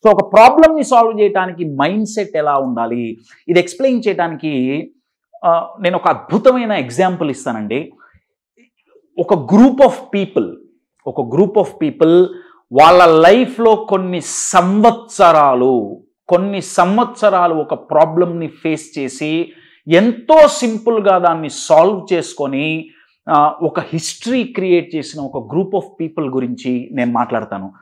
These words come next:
అదేంటి అని తెలుసుకునే ముందు వీళ్ళ గురించి తెలవాలి అంటే నే-, నేను వీళ్ళ, నాకు వీళ్ళ గురించి ఎప్పుడు తెలిసిందంటే, నేను ఒకసారి ఇట్లానే కోచింగ్ ప్రోగ్రామ్స్కి సంబంధించి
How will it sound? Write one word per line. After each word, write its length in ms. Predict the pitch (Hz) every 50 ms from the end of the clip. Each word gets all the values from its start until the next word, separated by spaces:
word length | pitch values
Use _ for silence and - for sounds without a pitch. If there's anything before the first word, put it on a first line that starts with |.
| _ _ _ -
అదేంటి 560 | 147 147 160 170 214 254 254 240 247 240 214
అని 120 | 190 170 156
తెలుసుకునే 440 | - 151 143 - - - 151 143 135
ముందు 600 | 139 131 127 127 123 135 147 156 165 - - _ _ _ _ _ _ _ _ _ _ _ _ _ _ _ _ _ _ _ _ _ _ _ _ _ _ _ _ _ _ - - 220 240 208
వీళ్ళ 260 | 170 180 190 185 175
గురించి 260 | 185 190 202 196 196
తెలవాలి 480 | 170 196 170 170 170 175 170 151 147 135
అంటే 560 | 127 120 107 131 139 147 151 156 160 - _ _ _ _ _ _ - 170
నే-, 180 | 180 - - 190
నేను 280 | 196 180 180 175 180 170
వీళ్ళ, 200 | 175 196 214 175
నాకు 260 | 165 190 208 208 202
వీళ్ళ 260 | 208 202 202 196 180
గురించి 180 | 185 196 190 -
ఎప్పుడు 200 | 180 170 175 160
తెలిసిందంటే, 760 | 139 147 143 120 - 135 120 110 107 123 131 135 143 160 165 - _ _ _ _ _ _ _ _ _ _ _ -
నేను 160 | 135 143 151 156
ఒకసారి 640 | 147 - 180 180 165 151 139 135 135 143 139 - _ _ _ -
ఇట్లానే 280 | - - 180 175 170 151
కోచింగ్ 440 | - - 165 170 170 - 170 175 151 -
ప్రోగ్రామ్స్కి 560 | 160 156 147 143 143 143 147 139 - - 143
సంబంధించి 920 | 120 - 127 131 135 131 131 131 131 123 - 139 123 110 113 127 120 -